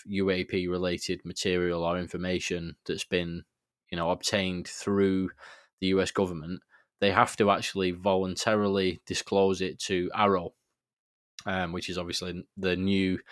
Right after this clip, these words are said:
um, government U A P office, for anybody who's not aware, All Domain Anomaly Resolution Office,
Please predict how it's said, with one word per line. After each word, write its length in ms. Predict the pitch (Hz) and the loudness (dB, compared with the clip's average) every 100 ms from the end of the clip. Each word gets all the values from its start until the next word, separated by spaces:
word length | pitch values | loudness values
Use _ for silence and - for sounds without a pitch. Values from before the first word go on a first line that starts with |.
| - - _ | -20 -20 _
um, 340 | 85 90 87 90 | -2 -2 -2 -2
government 420 | 95 87 90 90 | -4 -2 -6 -6
U 200 | 104 92 | -4 -2
A 120 | 90 | -4
P 380 | - 98 90 90 _ | -4 -4 -4 -8 _
office, 500 | - - 90 - - | -4 -2 -6 -8 -8
for 120 | - 90 | -8 -8
anybody 280 | 87 85 | -8 -8
who's 140 | 85 90 | -8 -8
not 120 | 80 | -4
aware, 360 | 87 101 104 - - - | 0 2 2 0 -2 2
All 160 | 95 | 4
Domain 360 | 92 90 90 90 | 2 -2 -2 -4
Anomaly 360 | 90 87 87 | -4 -4 -4
Resolution 520 | 90 90 92 92 92 95 | -4 -4 -2 -4 -2 -6
Office, 340 | - 90 - | -8 -10 -8